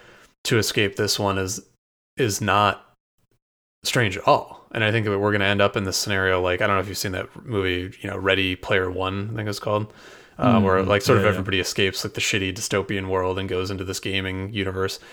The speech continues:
Speaker 1: It's like, that already kinda happens to some extent, uh, with gaming and, and things like that. Or vacation, right? Like, we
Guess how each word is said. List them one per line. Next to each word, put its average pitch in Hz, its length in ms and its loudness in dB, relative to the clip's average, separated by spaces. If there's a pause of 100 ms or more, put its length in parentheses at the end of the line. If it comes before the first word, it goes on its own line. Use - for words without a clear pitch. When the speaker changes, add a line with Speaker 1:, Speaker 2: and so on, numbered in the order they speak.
(380)
Speaker 1:
It's - 80 -6
like, 170 120 2
that 233 120 8
already 170 160 8
kinda 113 320 2
happens 98 560 0
to - 100 -8
some 104 220 0
extent, 95 440 -2 (300)
uh, 98 460 0 (380)
with 104 140 -4
gaming 95 440 0
and, 92 200 -4
and 98 300 -6
things 101 240 -4
like 98 120 -2
that. 107 160 2 (120)
Or 151 140 6
vacation, 165 640 2
right? 101 200 4
Like, 117 160 2
we 135 420 0